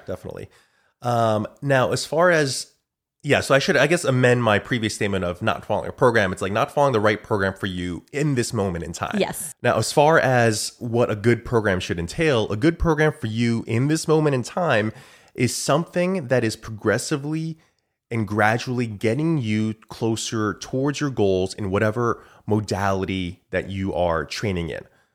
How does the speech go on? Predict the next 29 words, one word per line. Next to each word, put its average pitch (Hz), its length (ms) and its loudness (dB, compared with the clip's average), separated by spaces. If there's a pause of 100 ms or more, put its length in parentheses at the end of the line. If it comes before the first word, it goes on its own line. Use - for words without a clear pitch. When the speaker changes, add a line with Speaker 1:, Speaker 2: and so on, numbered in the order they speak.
(120)
Speaker 1:
So 92 520 2
let's 110 200 -2
say 117 220 -2
you 107 300 -4
are 95 440 0
a 90 360 -4
rock 95 360 0
climber. 78 520 -6 (280)
A 98 80 -2
rock 104 360 2
climber, 87 480 0
a 90 80 -2
good 107 200 0
program 101 360 0
for - 160 -12
them 117 420 2
is 127 140 -6
something 127 340 -4
that 120 260 -2
is 98 360 -2 (180)
going 120 220 -2
to 127 100 -6
get 113 260 -2
them 101 160 2
slowly 113 480 0
and 104 80 -2
progressively 107 760 -4 (260)
more 110 220 0
skilled 120 640 2